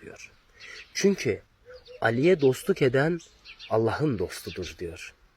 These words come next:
"Ali'ye düşmanlık eden ise Allah'ın düşmanıdır." diyor. Geçmişten bugüne kadar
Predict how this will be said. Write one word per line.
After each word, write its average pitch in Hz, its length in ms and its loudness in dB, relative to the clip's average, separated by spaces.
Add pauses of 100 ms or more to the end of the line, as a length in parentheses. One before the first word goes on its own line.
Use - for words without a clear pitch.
(640)
"Ali'ye 123 380 6
düşmanlık 123 580 2
eden 120 240 2
ise 127 280 -2
Allah'ın 107 580 0
düşmanıdır." 85 720 -10
diyor. - 320 -18 (3000)
Geçmişten 135 720 0
bugüne 143 320 2
kadar 113 520 -4